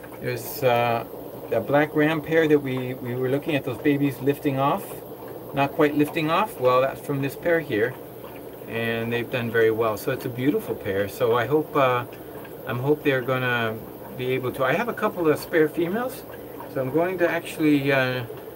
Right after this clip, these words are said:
I might pull this female out and put another female in, because down below I have some female like this one, and she hasn't been with another ram for a few weeks, and she's building up,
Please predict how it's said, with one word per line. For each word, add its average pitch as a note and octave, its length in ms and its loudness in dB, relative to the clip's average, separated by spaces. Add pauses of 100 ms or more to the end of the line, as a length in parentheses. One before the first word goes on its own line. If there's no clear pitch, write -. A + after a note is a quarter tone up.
I C#3 80 0
might A3 320 2
pull F#3+ 160 2
this F3+ 220 0
female E3+ 320 -2
out F3 300 2
and - 120 -10
put E3 140 0
another C#3+ 260 0
female D#3 460 -4
in, F3 160 -2
because A#2+ 580 -4
down D3 260 -2
below C3 440 4 (520)
I A2+ 60 -4
have C3+ 300 0
some A2 260 -4
female C#3 340 0
like G2+ 180 2
this D#3 180 0
one, G3+ 240 4 (580)
and B2+ 400 0
she C#3+ 200 -4
hasn't C#3 320 0
been C3 160 6
with B2 160 -2
another A#2+ 300 2
ram C3 320 2
for A2+ 500 2
a G#2 60 2
few C3 520 0
weeks, C3+ 560 2 (560)
and A#2 360 0
she's B2 220 -2
building B2 380 0
up, C#3+ 160 0